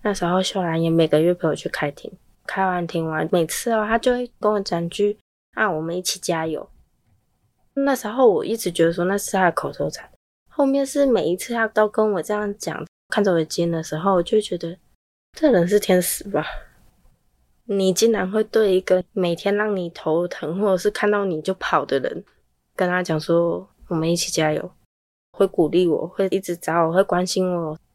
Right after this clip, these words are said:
突然感叹这人是天使吗？太大爱了，<laughs> 真的很大爱。二感的时候，秀兰那时候就跟我讲，她说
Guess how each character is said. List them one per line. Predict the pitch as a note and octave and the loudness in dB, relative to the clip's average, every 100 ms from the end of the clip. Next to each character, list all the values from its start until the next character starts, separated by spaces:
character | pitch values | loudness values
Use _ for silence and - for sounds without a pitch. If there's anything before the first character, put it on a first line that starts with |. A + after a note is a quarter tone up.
| _ _ _ - - | _ _ _ -20 -20
突 | - | -6
然 | - A#3 | 2 2
感 | G#3+ E3 | 2 -6
叹 | F3 A3 | -4 -4
这 | A3+ B3 | 0 0
人 | F#3 E3 | 2 0
是 | E3+ G#3+ | -2 -2
天 | - G3 | 0 0
使 | F#3+ - - | -2 -6 -8
吗？ | D3+ F3 F#3 _ _ _ - | -10 -12 -18 _ _ _ -10
太 | - A3+ | -6 -6
大 | - G#3+ F3 | -4 -4 -4
爱 | - G3 E3+ | 0 0 0
了， | E3+ - _ - - | -6 -12 _ -10 -10
<laughs> | - - _ _ | -10 -20 _ _
真 | - A3 | -4 -2
的 | G3 | -2
很 | D#3+ | -4
大 | D#3 E3 D#3+ | 0 0 0
爱。 | E3 - _ _ _ _ _ _ - | -6 -10 _ _ _ _ _ _ 0
二 | G#3+ | 0
感 | F#3 D#3+ E3+ | 2 -2 -2
的 | F3 | -4
时 | - - | -4 -6
候， | D#3+ F3 F3+ F#3 - _ _ _ - - - | -2 0 -2 -4 -12 _ _ _ -20 -20 -10
秀 | - | -2
兰 | G#3 F3+ | 0 2
那 | F#3 | 0
时 | F#3 | -2
候 | F3 | -6
就 | F3+ - | -6 -6
跟 | F3+ | -4
我 | F3 | -4
讲， | E3+ - _ _ _ _ _ _ _ | -6 -10 _ _ _ _ _ _ _
她 | - | -4
说 | G#3 G3+ G3 | 0 0 0